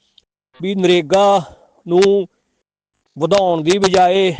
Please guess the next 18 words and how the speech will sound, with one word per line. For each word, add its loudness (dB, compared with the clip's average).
ਘਟਾਈ 2
ਜਾਂਦੀ 0
ਆ 0
ਤੇ -4
ਕੁਛ -2
ਕੰਮ -2
ਜਿਹੜੇ 0
ਪੈਂਡਿੰਗ 0
ਪਏ 2
ਆ, 2
ਕੰਮ 0
ਬਹੁਤ 0
ਘੱਟ 2
ਪਿੰਡਾਂ 0
ਦੇ 2
ਵਿੱਚ 0
ਚੱਲ 0
ਰਿਹਾ। 2